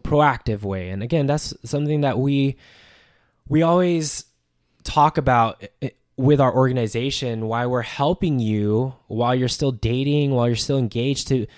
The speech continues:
to put you in a more proactive state rather than reactive. Rather than waiting until you're in a conflicted marriage to figure this out, like,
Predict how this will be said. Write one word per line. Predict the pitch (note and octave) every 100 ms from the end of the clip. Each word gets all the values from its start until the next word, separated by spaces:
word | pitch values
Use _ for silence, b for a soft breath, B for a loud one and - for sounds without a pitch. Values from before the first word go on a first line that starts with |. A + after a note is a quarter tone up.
| b b -
to | -
put | F#3 D3
you | F3
in | E3+
a | C#3+
more | A#2+ C3+
proactive | - C3+ A#2 A2+ D#3 C3+
state | - E3 A#2+
rather | A#2+ B2+ C3
than | B2+ A2
reactive. | A2 A#2 G#2 - F#2+ F2+ - - _ _ _ _ _ _
Rather | A#2+ C3
than | C#3+ C#3
waiting | A#2+ B2+ D3+ D#3
until | C3 C#3+
you're | B2 A#2+
in | A#2
a | A2
conflicted | A#2 - - C3 - A#2
marriage | A2 G#2+ A2+ A2 -
to | A2
figure | - A#2 A#2
this | A2 A2
out, | G#2+ B2+
like, | B2